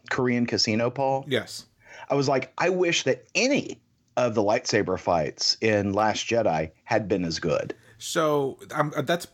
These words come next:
Speaker 2: that's a point that I wanted to make, and since you reference it, I'm gonna make the point now, even though it's, it's referencing the end of the film. This film has a very Star Wars finale.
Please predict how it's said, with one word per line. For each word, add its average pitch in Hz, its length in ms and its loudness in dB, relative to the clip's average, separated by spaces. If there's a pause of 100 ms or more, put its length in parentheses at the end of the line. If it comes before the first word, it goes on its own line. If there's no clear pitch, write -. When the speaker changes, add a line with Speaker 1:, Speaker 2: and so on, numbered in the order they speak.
(100)
Speaker 2:
that's 175 160 0
a 180 40 2
point 247 280 0
that 196 100 4
I 170 80 4
wanted 156 240 2
to 156 80 -4
make, 120 320 -2
and 123 200 2
since 135 200 -2
you 143 80 2
reference 185 400 0
it, 170 80 2
I'm 139 140 0
gonna 139 160 0
make 131 300 0
the 127 80 -4
point 117 300 -4
now, 104 440 -2
even 113 280 -2
though 104 180 0
it's, - 200 -6
it's 120 240 -2
referencing 127 640 0
the 110 120 4
end 113 120 2
of 107 60 -4
the 107 80 -2
film. 95 320 -2 (800)
This 160 280 -2
film 208 840 0 (380)
has 147 220 0
a 143 100 4
very 139 580 2
Star 131 580 2
Wars 120 540 0
finale. 95 720 -4